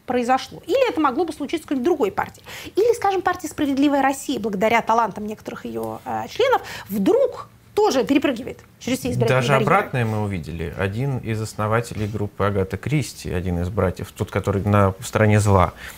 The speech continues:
Speaker 2: один из братьев Самойлов, пошёл в, как раз на этой риторике, а, в Асбесте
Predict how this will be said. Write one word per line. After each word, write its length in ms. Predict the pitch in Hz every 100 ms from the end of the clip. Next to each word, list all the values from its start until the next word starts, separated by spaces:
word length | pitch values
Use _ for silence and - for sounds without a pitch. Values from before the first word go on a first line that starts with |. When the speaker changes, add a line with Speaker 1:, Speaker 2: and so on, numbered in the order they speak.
| -
Speaker 2:
один 240 | 95 101
из 80 | 95
братьев 280 | 98 95 98
Самойлов, 460 | - 107 175 143 -
пошёл 440 | 113 - 123 107
в, 360 | - 104 - 107
как 180 | 107
раз 280 | 101 95 -
на 240 | - 110 117
этой 240 | 113 110
риторике, 720 | 113 117 110 92 90 - 101 - - - -
а, 200 | 98 92
в 100 | -
Асбесте 840 | 131 120 117 123 127 - - 82